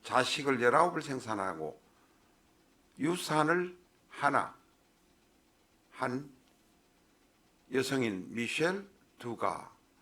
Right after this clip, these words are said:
두거, 두가 혹은 두가르라고 여러 가지로 발음을 하는 모양입니다. <clears throat> 프랑스 계통인 것 같습니다.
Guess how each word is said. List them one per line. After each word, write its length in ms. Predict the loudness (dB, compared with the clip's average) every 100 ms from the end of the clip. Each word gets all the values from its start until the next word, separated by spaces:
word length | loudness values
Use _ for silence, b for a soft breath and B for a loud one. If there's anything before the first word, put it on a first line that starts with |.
| _
두거, 580 | -4 0 2 2 0 0
두가 440 | -2 0 4 4 4
혹은 500 | 0 -2 -2 -4 -4
두가르라고 1700 | 4 8 10 10 6 2 -2 -8 -16 -20 -14 -10 -8 -6 -6 -6 0
여러 200 | 6 8
가지로 380 | 8 4 4 4
발음을 460 | 4 4 2 -2
하는 200 | -2 -4
모양입니다. 600 | -4 -4 -4 -8 -10 -12 -14 b b b b
<clears throat> 1400 | 4 10 10 8 2 -10 -20 -20 -20 -20 -20 _ _ -4
프랑스 460 | 6 8 6 4 6 6 6 6 4 2 2 0 -2 -4 -12 _ _ _ _ -8
계통인 720 | -4 -4 -4 -4 -2 -2 -2
것 180 | -2 -2
같습니다. 920 | 0 -2 -4 -6 -6 -6 -8 -10